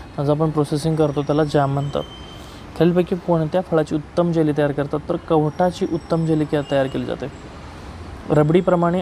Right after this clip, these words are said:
आठवलेल्या फळांच्या साखर मिश्रित रसाला काय म्हणतात? तर मार्मालेंड असं म्हणत असतात. रबडीप्रमाणे असतो, आठवलेला असतो. काय आठवलेला असतो? तर फळांचा रस आठवतो आपण गरम करून, त्याच्यात साखर टाकायची, त्याला मार्मालेड म्हणून टाकायचं.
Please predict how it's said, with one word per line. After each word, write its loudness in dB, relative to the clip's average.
आठवलेल्या 2
फळांच्या 2
साखर 0
मिश्रित -2
रसाला 0
काय 0
म्हणतात? -4
तर 2
मार्मालेंड 2
असं -6
म्हणत -4
असतात. -8
रबडीप्रमाणे 2
असतो, -2
आठवलेला 2
असतो. -4
काय 2
आठवलेला 0
असतो? -6
तर -4
फळांचा -2
रस -2
आठवतो 0
आपण -2
गरम 0
करून, -4
त्याच्यात -6
साखर 0
टाकायची, -2
त्याला 0
मार्मालेड 0
म्हणून 0
टाकायचं. -2